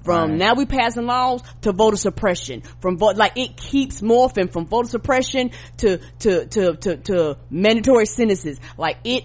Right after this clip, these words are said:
Speaker 1: always evolve. It will always be there, and it will always be around us.
Speaker 2: And I feel like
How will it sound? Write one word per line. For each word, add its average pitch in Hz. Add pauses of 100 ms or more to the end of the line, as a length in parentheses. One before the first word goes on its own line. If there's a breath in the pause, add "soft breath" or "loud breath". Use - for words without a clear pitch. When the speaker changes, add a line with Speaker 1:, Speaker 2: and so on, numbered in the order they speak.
(100)
Speaker 1:
always 220
evolve. 185
It 185
will 202
always 254
be 214
there, 196
and 185
it 165
will 147
always 196
be 165
around 160
us. 143
Speaker 2:
And 160
I 214
feel 214
like 156